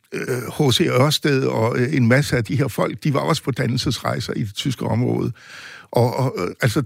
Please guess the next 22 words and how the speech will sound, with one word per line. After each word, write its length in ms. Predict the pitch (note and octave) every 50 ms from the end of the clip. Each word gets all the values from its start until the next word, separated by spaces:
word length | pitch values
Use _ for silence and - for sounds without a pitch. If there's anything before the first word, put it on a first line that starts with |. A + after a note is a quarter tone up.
| - - A#2 A#2 -
der 60 | -
var 120 | C3+ B2+ C#3+
ikke 280 | D3 - - G3 -
nogen 200 | A3 E3 C#3 C3+
modsætning 520 | B2+ A2+ A2+ G#2 - B2 G#2+ - - B2 A2+
overhovedet. 460 | G#2+ G#2 A2 G#2 F#2+ A#2+ A2+ A2 - _ -
H 40 | - D3 D#3+
C 80 | - -
Andersen 500 | C#3 B2 C3 C#3+ F#3+ F3+ C3+ - - G#2+ - - _ _ _ _ -
var 80 | A#2+ A#2+
jo 160 | B2+ B2 - D3
altså 260 | B2 A2+ G#2 - - - -
afholdt 420 | C3+ D#3 E3+ E3 D3 B2 G#2+ -
i 100 | - -
de 140 | G2 - B2
tyske, 420 | - - F3+ F#3 - - C#3 A2 G2+ - - - - - - - - - - _ _ _ -
øh, 260 | G#2+ G#2 G2+ G2 G2
fyrstehoffer 600 | F#2 - - - - - - A#2 A#2 - G#2+ - - -
i 60 | -
en 120 | C3 C3 A#2+
sådan 320 | - G3 F3+ - G3+ D3
grad, 280 | - - - C3 -